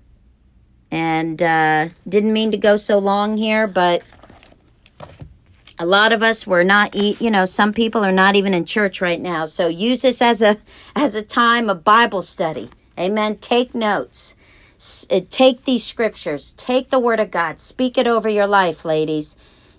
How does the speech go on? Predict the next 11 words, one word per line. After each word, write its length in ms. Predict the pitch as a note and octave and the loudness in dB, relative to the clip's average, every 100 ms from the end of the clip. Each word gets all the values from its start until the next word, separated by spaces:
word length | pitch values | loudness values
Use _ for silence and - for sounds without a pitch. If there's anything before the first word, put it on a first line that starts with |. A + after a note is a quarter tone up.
| - | -8
You 120 | F#3 | -6
won't 460 | F#3 F#3 A3 A3 - | -4 -2 0 0 -2
be 140 | F#3 | -6
disappointed. 800 | F#3 F3 F3 D#3 F3 D3+ C#3 C3+ | -4 -6 -8 -10 -6 -6 -6 -8
Amen. 580 | D3+ E3+ F3 F3+ G3 G3 - _ | -6 -4 -4 -2 -4 -4 -12 _
We're 80 | F3+ | -4
gonna 240 | F#3+ F3 | -2 -2
see 580 | E3 - - D#4 B3 F3 - | -4 -8 -2 0 0 0 -4
God 260 | F3+ E3+ | -4 -4
manifest 680 | F#3 G3 F#3 F3 D#3+ E3 - | -4 -4 -6 -8 -10 -12 -14
himself 540 | F3 E3 - D3+ C3+ | -14 -14 -8 -6 -8